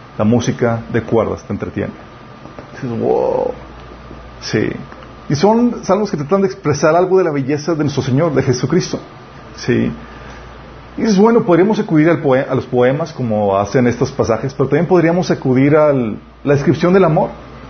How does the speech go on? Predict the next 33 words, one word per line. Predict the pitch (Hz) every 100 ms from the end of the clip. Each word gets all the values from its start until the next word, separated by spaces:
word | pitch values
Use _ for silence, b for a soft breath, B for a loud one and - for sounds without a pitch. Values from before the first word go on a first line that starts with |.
| -
Sí. | - 120 123 - - - -
Sabemos, | 165 175 220 - - _ -
la | 131
Biblia | 139 160
dice | 139 165
en, | 151 139 -
en, | 113 101 - -
en | -
Primera | 120 131
Juan | 139 143
que | 143 151
Dios | 117 147 180 180
es | 165
amor. | 165 196 196 - - - - - 415 B B B B - - -
Y | 160
el | 165
amor | 160 160 165 170
es | 160 165 160 - - - - - - -
paciente, | - 107 - 135 143 139 151 156 - -
bondadoso, | 113 110 104 104 135 139 - 156 156 - - - - - - - -
no | 117
es | 120 127
envidioso, | 110 92 98 120 - 170 - - - - - - - -
no | 123
es |
jactancioso | 143 139 135 110 92 127 127 127
ni | 143 127
orgulloso. | 104 101 113
Está | 147 180
describiendo | 185 190 170 190
el | 185
carácter | 180 139 170 - - 190 170
de, | 156